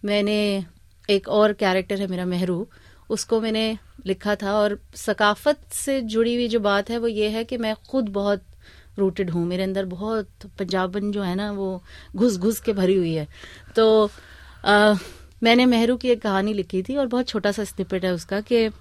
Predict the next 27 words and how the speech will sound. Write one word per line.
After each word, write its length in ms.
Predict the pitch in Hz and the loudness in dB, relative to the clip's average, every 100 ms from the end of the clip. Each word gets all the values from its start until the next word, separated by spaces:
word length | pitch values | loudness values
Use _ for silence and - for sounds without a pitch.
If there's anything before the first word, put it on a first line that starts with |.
| - - - - - - - - - | -20 -20 -20 -20 -20 -20 -20 -16 -2
آ، 380 | 190 185 180 175 170 165 - - - | 0 2 0 -2 -4 -8 -16 -16 -2
یہ 160 | 208 | 2
ہے 140 | 214 226 | 2 2
مہرو 300 | 214 196 254 - - - - - - - - | 0 0 -2 -4 -20 -20 -20 -20 -20 -20 -14
اور 300 | - 180 175 175 | -2 0 0 0
وہ 220 | 175 175 170 - | -2 -2 -6 -12
سفید 400 | - 202 202 180 185 - - - | -8 -4 0 0 -2 -10 -18 -4
لباس 640 | 180 160 160 165 - - - | -2 0 -2 -2 -12 -18 -10
زیب 200 | 165 165 151 | -2 -2 -2
تن 180 | 175 | -6
کیے 160 | 170 165 | -4 -4
ہوئے 220 | 156 156 | -2 -2
ہے، 140 | 165 233 | -2 -2
اور، 240 | 202 165 | -2 -2
آ، 340 | 151 147 143 147 - _ - | -2 -2 -2 -4 -10 _ -8
وہ 160 | 175 | -4
یہ 80 | 180 | -2
بولتی 300 | 170 160 185 | -2 -4 -4
ہے 80 | 196 | -4
کہ 180 | 220 190 | -4 -4
اس 140 | - | -4
کی 120 | 185 | -6
عمر 220 | 175 175 175 | -4 -4 -4
ہے 60 | 180 | -6
پچیس 380 | 170 160 - 165 | -8 -10 -10 -10
سال 320 | - 147 180 - _ _ - - - - | -6 -4 -6 -10 _ _ -20 -20 -20 -12
اور 200 | 175 | -8